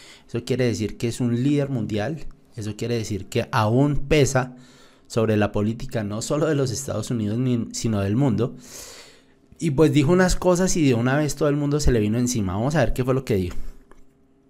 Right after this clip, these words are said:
El exmandatario insiste sin pruebas. Bueno, en fin. El expresidente de Estados Unidos, Donald Trump, pidió que se acabe la constitución del país, insistiendo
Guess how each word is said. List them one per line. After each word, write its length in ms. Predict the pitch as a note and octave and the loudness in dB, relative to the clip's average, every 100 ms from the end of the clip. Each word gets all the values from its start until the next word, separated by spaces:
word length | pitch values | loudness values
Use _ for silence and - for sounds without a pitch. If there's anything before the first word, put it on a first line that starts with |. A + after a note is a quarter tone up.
| _ - _ _ - - - - - - - - - - - - - | _ -20 _ _ -20 -14 -12 -10 -10 -12 -14 -14 -12 -12 -12 -16 2
El 160 | C#3 | 4
exmandatario 680 | C#3+ C3+ C3 B2 A#2+ C3+ C#3+ | 6 6 6 6 4 6 6
insiste 680 | F#3+ F#3+ F#3 E3+ - F3+ - - - | 6 4 0 -2 2 2 2 -10 -10
sin 340 | - C3 B2 | -2 0 2
pruebas. 540 | D3 C#3+ D3 G3+ - - - - - - - - - - - | 2 4 4 0 -8 -12 -12 -10 -12 -18 -20 -20 -20 -20 -4
Bueno, 320 | B2+ A2+ - - | 0 0 -2 -6
en 200 | A#2+ G#2+ | -6 -2
fin. 240 | A2+ F2+ - - - - - _ | -4 -2 -6 -8 -20 -20 -20 _
El 140 | D3+ | 4
expresidente 680 | D#3 - D#3 C#3+ D3 D3 G3+ | 4 2 -2 0 2 4 4
de 40 | |
Estados 340 | G3 C#3 D3+ D#3 | 4 4 2 4
Unidos, 320 | C#3 D3+ D3+ | 4 6 6
Donald 320 | D3 D3 C#3+ | 4 4 2
Trump, 320 | D#3+ E3+ A3 - - - - - - - | 2 2 0 -2 -4 -6 -14 -20 -20 -4
pidió 600 | C#3 B2 B2+ D3+ F3+ - - | 4 6 8 8 6 -2 0
que 140 | C#3 | 2
se 100 | C3 | 2
acabe 280 | A#2+ B2+ B2+ | 0 2 2
la 140 | E3 | 2
constitución 600 | E3 D3 - - G#2+ A2 | 0 -4 -6 -6 -4 -2
del 180 | A2+ B2+ | -2 -2
país, 500 | B2+ G#2 F#2+ - - - - - - - - | -2 -2 2 2 2 -6 -20 -20 -20 -20 -6
insistiendo 960 | A#2+ A#2+ B2 - C#3 C#3 C#3+ F#3+ - | -4 0 -2 2 4 4 4 2 0